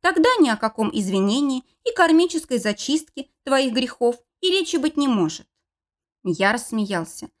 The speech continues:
Чертовски наглая и напористая девчонка. Смотря на ее губки, я мечтал пристроить член ей в ротик, а теперь засомневался,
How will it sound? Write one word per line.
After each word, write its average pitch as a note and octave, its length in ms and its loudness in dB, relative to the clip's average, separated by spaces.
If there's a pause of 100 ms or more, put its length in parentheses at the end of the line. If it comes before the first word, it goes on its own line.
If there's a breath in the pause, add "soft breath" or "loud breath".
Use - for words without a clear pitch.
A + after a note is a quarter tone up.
(220)
Чертовски - 580 0
наглая A#3+ 560 0
и G#3 80 -2
напористая G#3+ 580 -2
девчонка. G3+ 640 -8 (380)
Смотря F4+ 480 2
на C#4+ 80 4
ее F#3+ 260 -2
губки, G#3 480 -8 (200)
я B3+ 140 0
мечтал D#4+ 440 2
пристроить D4+ 600 -2
член B3+ 420 -2
ей F#4 140 -2
в C4+ 80 0
ротик, G#3+ 400 -4 (300)
а G3 100 -10
теперь A3 340 -4
засомневался, A3 840 -2